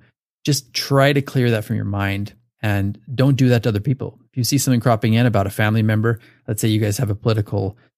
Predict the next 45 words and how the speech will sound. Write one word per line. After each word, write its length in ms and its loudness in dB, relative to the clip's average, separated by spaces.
misunderstanding 840 -2
and 320 0
you 140 0
have 180 0
all 180 2
this 220 2
judgment 400 2
about 260 -2
that 180 0
and 120 -2
you 60 0
have 140 -4
this 100 -6
huge 240 -2
story 320 2
about 200 -2
what 100 -6
kind 140 0
of 80 -4
person 300 -2
they 120 2
are 100 2
because 440 -2
they 100 2
have 180 2
a 60 0
different 320 -4
political 360 -2
belief, 380 0
just 200 -4
try 200 0
to 140 0
scrape 400 -2
that 140 2
out 80 2
of 60 0
your 100 0
mind 400 -2
for 100 -14
the 100 -8
day 400 -10
and 100 -6
just 140 -6
say, 120 0
"Hey, 300 -2